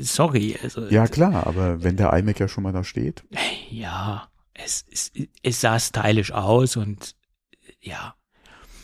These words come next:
Speaker 1: Aber egal. Äh, das ist auch eine sehr exotische, ähm, ein sehr exotischer Use Case, den er da hat. Ich denke nicht, dass das die,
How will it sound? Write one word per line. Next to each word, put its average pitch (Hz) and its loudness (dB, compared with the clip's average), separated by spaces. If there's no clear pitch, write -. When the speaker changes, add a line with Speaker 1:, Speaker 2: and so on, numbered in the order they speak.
Speaker 1:
Aber 147 6
egal. 110 2
Äh, 127 4
das - -2
ist 143 -4
auch 135 -2
eine 117 2
sehr 120 4
exotische, 120 -2
ähm, 110 0
ein 127 0
sehr 117 2
exotischer 123 2
Use 120 4
Case, 123 -4
den 120 -4
er 113 -4
da 113 -2
hat. 117 -6
Ich 117 -6
denke 123 2
nicht, 117 2
dass 120 -10
das - -2
die, 127 -4